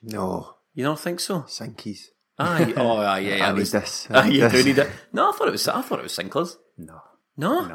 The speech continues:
Speaker 1: No.
Speaker 3: definitely not.
Speaker 2: I, I don't
Speaker 3: No,
Speaker 2: know if the
Speaker 3: wasn't
Speaker 2: ball
Speaker 3: anywhere, anywhere near the goal.
Speaker 2: Do you not think so?
Speaker 3: No.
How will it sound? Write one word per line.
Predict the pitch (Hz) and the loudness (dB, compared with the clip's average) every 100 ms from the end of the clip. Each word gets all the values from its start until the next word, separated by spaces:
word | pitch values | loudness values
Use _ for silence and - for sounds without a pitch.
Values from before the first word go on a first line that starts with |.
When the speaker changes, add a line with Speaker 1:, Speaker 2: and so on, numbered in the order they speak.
| 123 | -4
Speaker 1:
No. | 170 | -4
Speaker 3:
definitely | - - 85 87 | -4 -8 -16 -8
not. | - - | -6 -2
Speaker 2:
I, | |
I | 208 | 0
don't | 233 | 0
Speaker 3:
No, | 190 | 0
Speaker 2:
know | 143 | 2
if | |
the | 123 | 2
Speaker 3:
wasn't | 123 | 4
Speaker 2:
ball | - | 2
Speaker 3:
anywhere, | 107 107 | -2 -10
anywhere | 101 98 | -10 -10
near | 101 101 | -8 -10
the | 104 | -8
goal. | 107 107 - | -10 -12 -10
Speaker 2:
Do | 151 | -6
you | 208 | -4
not | |
think | 277 302 | -4 -2
so? | - 320 226 | 0 0 -2
Speaker 3:
No. | - | -8